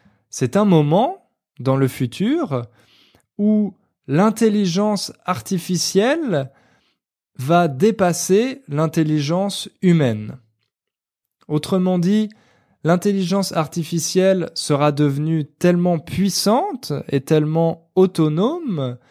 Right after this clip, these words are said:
que le rythme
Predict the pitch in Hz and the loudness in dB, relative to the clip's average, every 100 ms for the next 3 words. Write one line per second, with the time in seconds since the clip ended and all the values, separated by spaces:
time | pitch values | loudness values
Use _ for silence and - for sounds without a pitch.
0 | _ _ _ _ _ _ - 208 208 202 | _ _ _ _ _ _ -2 2 4 2
1 | - _ _ _ - 135 143 247 262 - | -2 _ _ _ 0 2 2 2 0 -4
2 | 147 127 | -6 -6